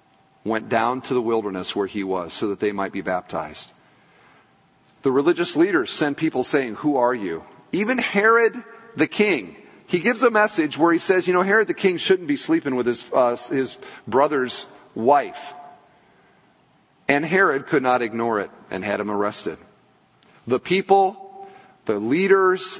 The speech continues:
and even the king paid attention to John the Baptist. Powerful message of judgment, a powerful message of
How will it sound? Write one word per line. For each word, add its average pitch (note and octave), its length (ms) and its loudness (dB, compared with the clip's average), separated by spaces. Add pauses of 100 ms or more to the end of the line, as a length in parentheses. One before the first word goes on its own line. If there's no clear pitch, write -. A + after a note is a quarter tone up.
and B2 140 -2
even E3+ 300 0
the F3+ 80 0
king G2 520 -4 (720)
paid B2 200 2
attention B2 600 -4 (560)
to - 80 -10
John G2 280 -4
the F#2+ 60 -6
Baptist. G2 640 -2 (1300)
Powerful F#3 600 2
message B2+ 640 -2 (160)
of A2 160 0
judgment, B2 720 -2 (280)
a - 60 0
powerful F#3 600 2
message B2+ 680 -2 (340)
of A#2 480 0